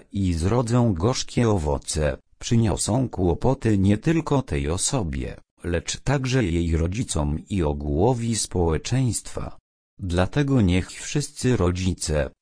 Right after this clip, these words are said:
na ile to możliwe, dbają o to, by dzieci, które wydają na świat,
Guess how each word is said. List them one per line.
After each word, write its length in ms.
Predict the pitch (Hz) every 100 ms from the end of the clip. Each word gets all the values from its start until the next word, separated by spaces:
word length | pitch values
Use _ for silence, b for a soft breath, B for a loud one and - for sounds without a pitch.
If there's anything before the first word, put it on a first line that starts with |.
| _
na 200 | 90 92
ile 340 | - 107 90 80
to 220 | 92 82
możliwe, 800 | 71 71 76 110 113 73 60 - - -
dbają 580 | 90 76 98 78 76 -
o 140 | 123
to, 300 | - 71 62 - -
by 240 | 92 101 92
dzieci, 600 | 87 87 - 80 73 - _ -
które 420 | - 110 113 104
wydają 600 | 82 85 101 143 139 131
na 240 | 110 82 82
świat, 600 | - 127 104 73 -